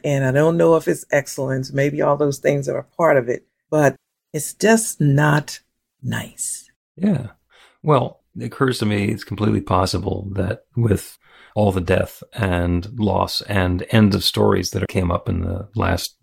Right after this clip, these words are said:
Speaker 2: six months, four months, that you've looked at your own circumstance and thought, "Well, there's some of this that's in disarray, and I want to clean that up." And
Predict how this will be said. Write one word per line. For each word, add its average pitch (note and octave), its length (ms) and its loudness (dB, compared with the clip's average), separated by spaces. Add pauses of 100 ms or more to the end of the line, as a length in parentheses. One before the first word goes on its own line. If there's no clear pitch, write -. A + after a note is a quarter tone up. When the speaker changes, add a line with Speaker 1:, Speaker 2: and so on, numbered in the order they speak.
(120)
Speaker 2:
six - 340 0
months, F2+ 380 0
four F2 320 0
months, F2 340 -2 (760)
that F2+ 640 2 (320)
you've G#2+ 680 2
looked G#2+ 320 0
at G2+ 240 0
your G#2+ 180 0
own C#3 140 4
circumstance F#2+ 680 -2
and F#2+ 220 -2 (140)
thought, G#2 240 0
"Well, G#2 120 0
there's G2+ 200 -2
some G2+ 180 0
of G2 80 0
this F#2+ 160 -4
that's F#2+ 240 -4
in F#2 120 2
disarray, G2+ 680 -2 (640)
and F#2 240 0
I F#2+ 180 2
want F2+ 320 2
to F2+ 380 -2
clean G2+ 220 2
that G2 140 0
up." - 300 -4 (800)
And G2+ 560 4